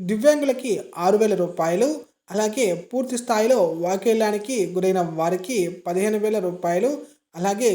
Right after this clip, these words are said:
కిడ్నీ, తలసేమియా వంటి దీర్ఘకాలిక వ్యాధిగ్రస్తులకు నెలకి పదివేల రూపాయల చొప్పున రేపు ఉదయం ఆరు గంటల నుంచే ఇంటింటికి అర్హులైన వారికి ఆయా సచివాలయ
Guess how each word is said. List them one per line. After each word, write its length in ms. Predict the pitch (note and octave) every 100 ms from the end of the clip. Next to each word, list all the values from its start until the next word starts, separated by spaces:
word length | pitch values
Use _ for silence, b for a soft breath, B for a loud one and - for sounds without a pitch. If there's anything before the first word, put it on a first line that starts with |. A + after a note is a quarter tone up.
| -
కిడ్నీ, 320 | G3 F#3+ G3 B3 B3 -
తలసేమియా 500 | G3+ G3 A#3 A#3 A3+ G#3
వంటి 260 | G#3+ G#3+ A3+ E3+ E3+
దీర్ఘకాలిక 580 | F#3+ G3+ G#3 F#3+ F#3+ G#3+ E3+ D#3+
వ్యాధిగ్రస్తులకు 760 | E3+ F3+ G3+ F#3+ F#3 G3+ G3 B3 E3+ E3 F3
నెలకి 340 | G#3+ B3 C#4 F3+ F3 -
పదివేల 340 | F3+ G3 A3 G#3
రూపాయల 320 | G3 G3 F#3 E3+ F3
చొప్పున 320 | F3 G3 A#3 A#3 D#3 b b _ -
రేపు 260 | B3+ C4 A3+ F#3+ A3
ఉదయం 260 | C#4+ D4 G3 - F3
ఆరు 140 | G3+ A#3+ F#3+
గంటల 260 | F3+ F#3 G#3 G3+
నుంచే 320 | G3 G3 C#4 C4+ F3+ A3
ఇంటింటికి 500 | G#3+ B3+ A#3+ B3+ C#4 A3 - -
అర్హులైన 360 | G3+ B3+ C#4+ A#3+ F3 D#3+ E3
వారికి 480 | E3+ F#3 F#3 C#4 C#4 F3+ D3+ B B _ F#3
ఆయా 180 | G#3+ A#3+ F#3 E3+
సచివాలయ 520 | G3+ F#3+ A3 A3 G#3+